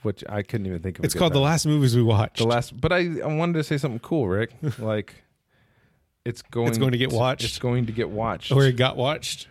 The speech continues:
Speaker 1: It got watched. <laughs> No. Okay. The last movie you watched. Well, Rick, what was the last movie you watched?
Speaker 2: The last movie I watched was Iron Man three.
Speaker 1: Some, gosh, why did you bring this up?
Speaker 2: <laughs>
Speaker 1: Why is this a thing, man?
Speaker 2: So
Speaker 1: No,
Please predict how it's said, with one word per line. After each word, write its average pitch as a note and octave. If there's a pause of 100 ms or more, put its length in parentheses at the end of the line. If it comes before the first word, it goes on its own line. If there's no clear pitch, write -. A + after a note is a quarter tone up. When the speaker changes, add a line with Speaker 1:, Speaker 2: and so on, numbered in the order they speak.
Speaker 1:
It C3
got C#3+
watched. A#2 (180)
<laughs> - (140)
No. G2
Okay. F#2+
The A#2
last A2
movie G2+
you F2+
watched. E2 (380)
Well, D#3+
Rick, G#3
what A3
was A3+
the G#3+
last D#3
movie A#2+
you A#2
watched? G#2+ (400)
Speaker 2:
The C3
last D3
movie C3
I C#3
watched G2+ (160)
was C3
Iron E3
Man D3+
three. B2+ (260)
Speaker 1:
Some, F#2+
gosh, F2+
why C3
did -
you F2+
bring F#2+
this -
up? F3
Speaker 2:
<laughs> - (100)
Speaker 1:
Why G3
is E3
this D#3+
a D#3+
thing, F3+
man? E3+ (140)
Speaker 2:
So - (440)
Speaker 1:
No, D3